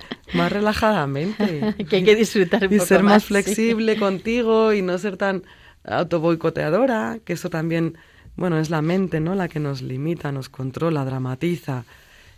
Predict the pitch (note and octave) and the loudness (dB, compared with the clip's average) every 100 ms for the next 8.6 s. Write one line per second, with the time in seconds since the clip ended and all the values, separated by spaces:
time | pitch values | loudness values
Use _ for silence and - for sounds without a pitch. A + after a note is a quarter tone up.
0 | _ - C3+ C3 B2+ - B2 C#3 D#3 D#3 | _ -8 -4 -4 -6 -8 -8 -4 -2 -2
1 | C#3+ C3 B2+ E3 E3+ C#3+ - - G#3 A#3+ | -2 -4 -2 -2 -2 -4 -8 -4 -2 -2
2 | E3 B2+ - _ - - - - C#3+ D3+ | -4 -6 -10 _ -20 -20 -20 -10 -4 0
3 | F3+ G3+ - _ _ - E3 F3 D3+ D3+ | 2 0 -8 _ _ -8 -2 0 0 -2
4 | D#3+ F#3+ F#3+ - - _ _ _ - E3+ | -4 -4 -4 -4 -10 _ _ _ -12 -10
5 | - A3+ - D#3+ C#3 D#3 F3+ A3 A3 F#3+ | -6 -4 -2 -4 -2 -2 -2 -4 -8 -6
6 | F3 E3 E3+ F#3+ F#3 G3+ F3+ D3 C3+ C#3+ | -6 -4 -6 -8 -8 -8 -8 -8 -8 -10
7 | C#3 E3+ E3 - D3 C#3 C3 C3 C3 D3+ | -8 -10 -10 -10 -8 -6 -6 -6 -4 -2
8 | C#3 D3 E3+ E3 F3+ | -2 -2 -2 0 -2